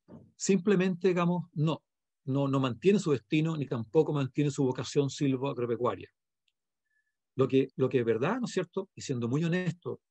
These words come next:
y digamos, eh, lamentablemente se ha transformado en una urbanización disfrazada,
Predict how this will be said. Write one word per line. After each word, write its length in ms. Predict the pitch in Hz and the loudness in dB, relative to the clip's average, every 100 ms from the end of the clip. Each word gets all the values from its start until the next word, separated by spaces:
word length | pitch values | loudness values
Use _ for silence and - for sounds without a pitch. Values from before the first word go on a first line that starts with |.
| _ | _
y 200 | 107 104 | -14 -12
digamos, 340 | 107 113 104 98 | -10 -10 -12 -14
eh, 220 | 104 104 _ _ _ _ _ _ | -14 -14 _ _ _ _ _ _
lamentablemente 840 | 113 113 101 175 190 180 185 175 | -6 -6 -2 2 4 4 2 -2
se 80 | 170 | -4
ha 20 | |
transformado 720 | 139 - 120 123 139 143 151 - _ _ _ - | -4 -4 -4 -2 0 0 -4 -10 _ _ _ -6
en 120 | 131 | -2
una 100 | 131 | 0
urbanización 480 | 127 123 123 - 131 | 2 0 -2 -2 -2
disfrazada, 640 | 123 - - 135 95 92 | -4 -8 -6 -6 -6 -12